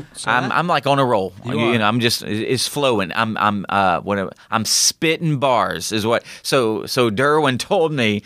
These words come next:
Speaker 2: that I said something like dropping bars, and he's like, "Bro, bro," he's like, "That is, like, you, you definitely showed your whiteness, man. You definitely showed your whiteness." And so it's,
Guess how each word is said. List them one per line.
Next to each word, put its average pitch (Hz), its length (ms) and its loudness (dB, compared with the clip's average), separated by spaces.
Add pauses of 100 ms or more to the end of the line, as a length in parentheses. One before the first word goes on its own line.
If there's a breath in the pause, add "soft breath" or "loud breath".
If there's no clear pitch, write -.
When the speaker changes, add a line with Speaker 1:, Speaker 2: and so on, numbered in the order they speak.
Speaker 2:
that 123 300 2
I 135 120 2
said 143 200 0
something 131 280 0
like 110 180 2
dropping 117 480 0
bars, 135 460 2
and 110 100 2
he's 117 160 0
like, 107 240 2
"Bro, 123 440 2
bro," 147 520 0 (300 loud breath)
he's 117 160 -2
like, 117 180 0
"That 131 220 2
is, 107 200 2
like, 110 320 0
you, 113 280 -2
you 117 320 -4
definitely 123 340 2
showed 113 320 0
your 104 120 0
whiteness, 98 440 -2
man. 92 240 -2
You 95 120 -2
definitely 101 340 0
showed 95 240 -4
your 90 80 -4
whiteness." 90 400 -2
And 98 120 -4
so 110 200 0
it's, 98 280 0